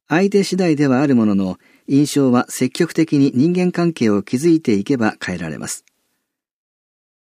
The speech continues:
かつては物珍しそうに見られていた車椅子の人も、今では当たり前に受け入れられています。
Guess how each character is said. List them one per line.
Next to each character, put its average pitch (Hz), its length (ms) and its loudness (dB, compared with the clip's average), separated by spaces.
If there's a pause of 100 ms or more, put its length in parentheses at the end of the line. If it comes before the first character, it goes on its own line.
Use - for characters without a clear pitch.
(160)
か 185 140 -4
つ - 100 -8
て 170 120 2
は 120 300 0
物 151 320 0
珍 180 320 -2
し - 40 -8
そ 165 200 -2
う 139 60 4
に 113 120 4
見 113 140 2
ら 160 100 2
れ 151 100 2
て 117 120 -2
い 101 80 0
た 98 200 -6
車 175 380 -2
椅 165 100 0
子 101 140 -4
の 92 100 -2
人 - 180 -8
も、 73 200 -8 (400)
今 139 220 2
で 123 120 2
は 107 200 0
当 104 100 -6
た 151 100 -2
り 151 120 2
前 147 200 2
に 135 120 2
受 110 160 -4
け 123 140 -2
入 120 100 2
れ 117 100 0
ら 107 100 0
れ 101 100 -4
て - 100 -6
い 104 60 -2
ま 76 100 -14
す。 - 160 -16